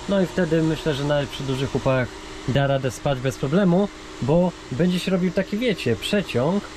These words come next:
w tej przestrzeni, a nie będę miał przeciągu z tyłu auta, dzięki czemu powietrze zimne będzie się wymieniało z ciepłym. No i myślę, że będzie bardzo komfortowo.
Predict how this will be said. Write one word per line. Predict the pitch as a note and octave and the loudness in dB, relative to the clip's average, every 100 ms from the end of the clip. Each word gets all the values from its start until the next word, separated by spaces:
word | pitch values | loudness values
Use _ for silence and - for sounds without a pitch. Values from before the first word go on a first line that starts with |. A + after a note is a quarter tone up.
| - - - - | -14 -14 -8 2
w | |
tej | F3+ | 2
przestrzeni, | - E3 D3 - D3+ D#3+ A#3 A#3+ | 2 0 0 0 2 4 2 2
a | E3+ | 2
nie | F3 | 2
będę | F3 G3 F#3+ | 4 4 4
miał | F#3+ F#3 | 2 0
przeciągu | - F3+ G3 F3+ F#3+ | -2 0 2 4 2
z | - | 2
tyłu | G3+ D3+ - | 2 2 2
auta, | A#2+ A#2 D3 F3 A3 - - - - - - | 0 2 0 0 -2 -4 -16 -16 -14 -12 -4
dzięki | A#2+ F3 - - | 2 2 2 2
czemu | F#3+ F#3+ | 2 2
powietrze | F3 F3 F#3 E3 - F3+ D#3+ - - | 2 2 2 0 0 0 0 -6 -4
zimne | A#2+ D#3+ F3+ F3 | 0 6 6 6
będzie | D#3+ E3 D3+ | 4 2 0
się | F3 | -4
wymieniało | D3+ E3 D#3+ E3 D#3+ | 0 2 4 2 2
z | - | -2
ciepłym. | - C#3+ G#3+ C4+ C#4+ - - - - A#2+ | -2 0 0 0 -2 -8 -14 -12 -6 0
No | E3+ C#4 | 2 2
i | D4 | 2
myślę, | A#3 - A#3+ | 2 0 0
że | A#3+ | 0
będzie | A3 A3 A3 | 0 0 0
bardzo | F#3 F#3 F3+ F#3 | 0 2 0 0
komfortowo. | F3+ - F3 G#2+ G2 G2+ | 0 0 -2 0 0 0